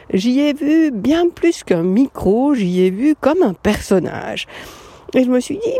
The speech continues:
mais c'est génial, j'ai envie d'avoir ça. C'est comme si j'avais un interlocuteur devant moi auquel je m'adresse quand j'enregistre, ben, soit mes vidéos, euh, soit mes épisodes de podcast.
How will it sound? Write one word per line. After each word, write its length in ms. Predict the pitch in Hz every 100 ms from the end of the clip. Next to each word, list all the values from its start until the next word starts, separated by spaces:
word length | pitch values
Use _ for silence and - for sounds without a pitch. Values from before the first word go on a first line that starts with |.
| 339
mais 460 | 202 165 160 143
c'est 240 | 165 - 240
génial, 560 | 220 247 214 127 147
j'ai 100 | 175
envie 260 | 156 170 349
d'avoir 420 | 320 214 156 156
ça. 340 | - 151 147 233
C'est 200 | - 160
comme 160 | - 508 523
si 440 | - 220 190 170 - - - -
j'avais 380 | 202 190 262 262
un 420 | 160 156 147 156
interlocuteur 1200 | 269 359 294 269 262 - 214 - 220 220 208 165
devant 420 | 175 190 202 180
moi 440 | 180 160 151 196 254
auquel 440 | 185 - 190 226
je 100 | 240
m'adresse 720 | 247 202 202 160 165 214 - - - - - -
quand 160 | 269 311
j'enregistre, 1080 | 262 190 180 165 185 226 294 - - 165
ben, 200 | 156 143
soit 220 | 139 196 247
mes 120 | 262
vidéos, 840 | 202 170 160 151 170 190 220 233
euh, 280 | - 151 151 156
soit 220 | - 262
mes 200 | 302 226
épisodes 440 | 226 185 185 226
de 80 | 170
podcast. 720 | 160 175 - 131 151 - -